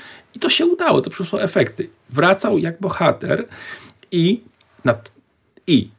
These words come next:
spotyka-, s-, s-, spotkał się z Daszyńskim,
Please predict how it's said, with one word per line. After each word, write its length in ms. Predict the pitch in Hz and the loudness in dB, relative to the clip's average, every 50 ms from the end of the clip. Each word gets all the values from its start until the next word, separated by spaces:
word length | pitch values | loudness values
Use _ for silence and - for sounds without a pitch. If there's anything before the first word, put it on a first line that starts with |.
| _ _ _ _ _ _ _ _ _ _ _ _ _ _ _ _ _ _ _ _ | _ _ _ _ _ _ _ _ _ _ _ _ _ _ _ _ _ _ _ _
spotyka-, 480 | - - - 160 156 - 165 165 - - | -20 -8 -8 -6 -4 -4 0 0 -2 -2
s-, 240 | - - - - 135 127 127 127 113 113 | -2 -6 -8 -8 -10 -12 -14 -16 -14 -14
s-, 120 | 131 139 131 147 143 131 - - - | -12 -10 -4 -2 -2 -2 -2 -6 2
spotkał 440 | - 196 214 214 - - 160 139 127 | 4 4 4 4 4 2 2 2 2
się 280 | - - 131 123 - - - _ - | 2 0 0 0 0 -4 -10 _ -12
z 80 | 120 | -2
Daszyńskim, 800 | 131 147 147 - - 147 123 110 107 107 - 127 147 208 311 311 | 0 0 0 2 4 4 2 2 0 -2 -4 -2 -2 -2 -4 -6